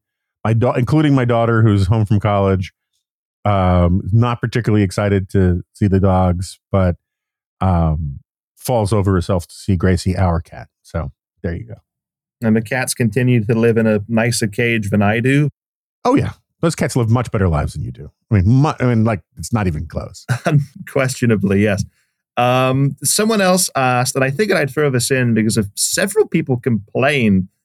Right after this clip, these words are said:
Speaker 2: including directly to me last time, but there wasn't enough pet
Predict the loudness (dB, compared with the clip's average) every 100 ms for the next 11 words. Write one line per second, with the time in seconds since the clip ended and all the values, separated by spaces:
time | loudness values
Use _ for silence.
0 | -4 -4 0 2 2 2 0 0 -2 -2
1 | 0 2 4 4 2 -2 -2 0 0 -2
2 | 0 0 2 0 0 0 -2 -4 -6 -6